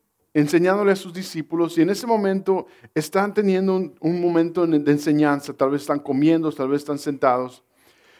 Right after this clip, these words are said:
Y lo que Jesús viene diciendo y retando es que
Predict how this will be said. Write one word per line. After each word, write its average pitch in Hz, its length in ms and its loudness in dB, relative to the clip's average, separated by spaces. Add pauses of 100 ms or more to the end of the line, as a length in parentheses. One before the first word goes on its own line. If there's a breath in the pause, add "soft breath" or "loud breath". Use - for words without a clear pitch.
(140 soft breath)
Y 196 340 0
lo 190 160 2
que 202 300 4
Jesús 277 420 -2
viene 269 260 2
diciendo 208 720 0
y 156 80 0
retando 175 640 2
es 170 240 0 (540 soft breath)
que 196 340 8